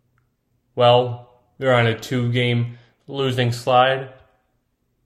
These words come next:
but we still can't deny that K D, Kevin Durant, is playing phenomenal,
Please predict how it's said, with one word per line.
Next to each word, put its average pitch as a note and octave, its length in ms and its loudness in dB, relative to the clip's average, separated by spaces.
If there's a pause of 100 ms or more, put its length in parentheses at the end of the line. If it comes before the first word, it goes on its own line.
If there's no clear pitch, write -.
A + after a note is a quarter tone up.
but C3 280 0
we B2+ 100 -2
still B2+ 360 0
can't B2 240 2
deny A#2+ 580 -2 (1400)
that B2 320 2
K C3 320 -2
D, A#2+ 520 -4
Kevin C3 360 2
Durant, B2 360 0
is B2 160 -4
playing B2 580 -2
phenomenal, B2+ 960 0